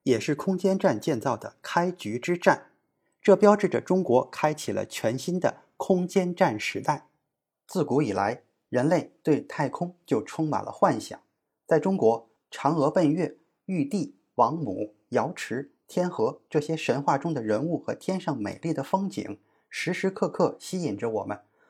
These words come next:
幻想着有朝一日能够飞上天去，过着神仙一样的日子。除了幻想，人类飞向太空、探索宇宙的脚步也从来没有停止过。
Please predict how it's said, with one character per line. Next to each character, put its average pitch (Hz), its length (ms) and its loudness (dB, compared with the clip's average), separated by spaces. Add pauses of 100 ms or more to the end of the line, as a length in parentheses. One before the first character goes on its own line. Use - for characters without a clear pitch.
(120)
幻 214 220 8
想 120 160 -2
着 160 80 4
有 123 180 -2
朝 147 200 0
一 120 120 -2
日 - 240 -4 (200)
能 107 140 0
够 117 140 0
飞 185 220 -2
上 160 200 -2
天 175 220 0
去， - 280 -8 (120)
过 131 200 8
着 - 200 -8
神 123 340 0
仙 185 260 -4
一 117 100 -2
样 104 180 -4
的 101 120 -14
日 110 180 -4
子。 - 200 -16 (460)
除 - 160 2
了 196 80 8
幻 190 320 8
想， - 220 -8 (320)
人 127 180 6
类 160 140 4
飞 202 160 0
向 180 180 -2
太 156 220 -2
空、 170 280 -4 (100)
探 170 220 2
索 156 180 2
宇 107 200 -6
宙 175 160 -2
的 143 80 0
脚 - 220 -4
步 - 300 -2 (140)
也 107 260 -4
从 143 240 -6
来 165 120 2
没 170 140 -2
有 139 100 -2
停 131 300 -6
止 - 140 -6
过。 - 340 -4